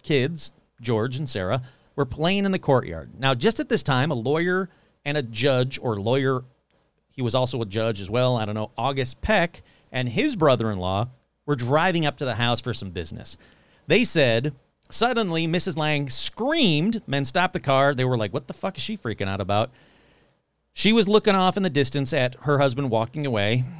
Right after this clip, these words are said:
You know, she doesn't like to, what is it? Uh, "I don't want you to leave, but I like to watch you walk away." However they word that thing, it's one of those kind of things. She was like, she was liking what she was seeing when he was walking away. But then, boom, boom, he's gone.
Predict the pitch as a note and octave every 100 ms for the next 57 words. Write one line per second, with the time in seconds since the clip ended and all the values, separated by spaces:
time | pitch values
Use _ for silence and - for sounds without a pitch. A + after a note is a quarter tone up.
0 | E3 - C#3 B2+ A#2+ - - _ _ _
1 | _ - - C#3+ E3 D#3+ D#3 - D3 A#2+
2 | - - D#3+ F3 F#3+ - C#3 A#2 G2+ -
3 | _ _ _ _ _ _ _ - C#3+ D#3
4 | D#3 C#3+ D3 E3 D#3 A#2+ C#3 C3+ C3 C3+
5 | C3 C3+ C3+ C3+ C3+ C#3 C#3 D#3 C3 A#2
6 | A#2+ C3 C3+ C3 D3 D3 B2+ - C3+ A#2
7 | G#2+ G#2+ F2+ G2 F2 A#2+ C#3 D#3+ E3+ C4
8 | G#3+ C4 A#3 F3 C#3 B2 A2+ G#2 - A2+
9 | F2+ F2 F2 A2 G#2 A2+ B2 G2+ A2 G#3
10 | B3+ D3 F3 B2+ A#2 C3 D#3 G2+